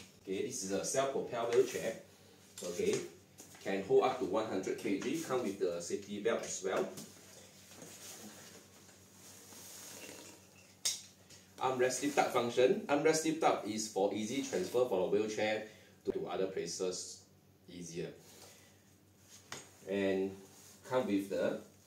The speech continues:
user brake as well. The most beautiful part about this wheelchair is a footrest. Okay. For those user that has a longer leg, okay, you can adjust the footrest to be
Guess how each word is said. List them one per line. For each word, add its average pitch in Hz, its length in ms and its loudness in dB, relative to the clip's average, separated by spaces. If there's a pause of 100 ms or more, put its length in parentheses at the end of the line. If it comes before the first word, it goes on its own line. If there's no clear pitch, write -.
(680)
user 95 300 2
brake - 220 2
as - 160 0
well. - 240 0 (2000)
The 110 140 2
most 156 240 2
beautiful 147 380 8
part - 180 0
about 92 240 0
this 110 220 -4
wheelchair 104 400 2
is - 260 -6
a - 160 -2
footrest. - 800 -4 (340)
Okay. 90 120 -12 (160)
For 101 160 2
those 131 260 4
user 113 400 4
that 98 240 0
has 92 220 -2
a 82 280 -4
longer 107 300 0
leg, 104 260 2 (300)
okay, - 300 -2 (840)
you 95 120 -8
can 95 360 -4 (100)
adjust 98 460 0
the 90 300 0 (160)
footrest 107 640 -2
to 90 180 -6
be - 320 -6